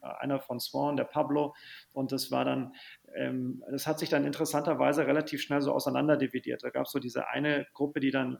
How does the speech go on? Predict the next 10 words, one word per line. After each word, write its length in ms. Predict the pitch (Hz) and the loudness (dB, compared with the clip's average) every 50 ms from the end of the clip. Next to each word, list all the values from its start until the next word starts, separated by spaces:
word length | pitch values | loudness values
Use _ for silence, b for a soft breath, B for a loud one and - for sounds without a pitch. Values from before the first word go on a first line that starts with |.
| _ - | _ -16
so 180 | - - 131 | -8 -6 -6
mehr 420 | 127 123 127 127 127 127 135 120 123 - - | -2 0 0 2 2 2 0 -2 -6 -8 -8
die, 260 | 123 120 120 113 110 | -6 -6 -6 -6 -8
sagen 180 | - 127 131 131 | -6 -6 -4 -4
wir 60 | 127 | -2
mal, 180 | 127 123 123 - - | -2 -4 -4 -6 -4
in 80 | 127 127 | -2 0
der 180 | 123 120 - | 0 -2 -2
Twitter, 540 | - - - 147 147 143 135 127 123 - - _ _ _ _ _ _ _ - | -4 0 0 2 4 4 4 4 4 0 -4 _ _ _ _ _ _ _ -10
äh, 400 | 127 127 127 123 123 120 117 | -6 -2 0 0 0 0 0